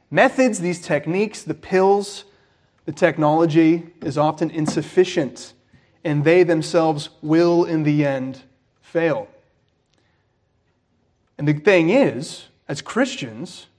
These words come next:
we have a protector. We have one who oversees and watches you to take care of you.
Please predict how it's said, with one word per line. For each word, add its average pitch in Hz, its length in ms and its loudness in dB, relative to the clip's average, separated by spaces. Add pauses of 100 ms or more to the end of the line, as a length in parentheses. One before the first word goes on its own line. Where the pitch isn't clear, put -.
(680)
we 165 140 4
have 156 800 0
a 151 80 -10
protector. 185 640 -4 (880)
We 170 140 -4
have 185 580 0 (180)
one 165 640 2
who 180 160 -4
oversees 170 1120 -2 (340)
and 151 180 -2
watches 156 460 0
you 117 320 -12 (280)
to 160 100 -12
take 165 260 2
care 175 300 4
of 151 100 0
you. 113 300 -6